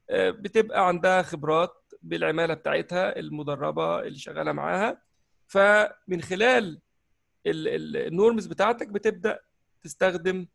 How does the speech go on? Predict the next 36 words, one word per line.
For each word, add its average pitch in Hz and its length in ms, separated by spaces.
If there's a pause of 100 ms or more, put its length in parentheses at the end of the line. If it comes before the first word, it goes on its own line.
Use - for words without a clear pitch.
(440)
آه، 156 460
وتملى 170 720
البرنامج 151 460
الزمني 151 320
بتاعك 156 420 (1400)
بالمعلومات 151 720
اللي 139 120
تبقى 156 480
اكثر 170 360
دقه 180 460
من 165 460
معلومات 151 360
جايبها 160 260
من 139 100
كتاب 151 480 (180)
ومن 156 220
جايبها 151 240
من 71 80
مكان - 260
تاني. - 160 (580)
اديكوا 220 300
كده 190 180
برضو 175 280
مثال 180 360
عشان 143 200
تبقى - 180
عارف 165 180
برضو 160 320
ان 160 100
انت 170 360 (600)
احيانا 180 280
ان 175 80
انت 180 140
تاخد 175 320
البرودكتيفيتي 147 720
rates - 460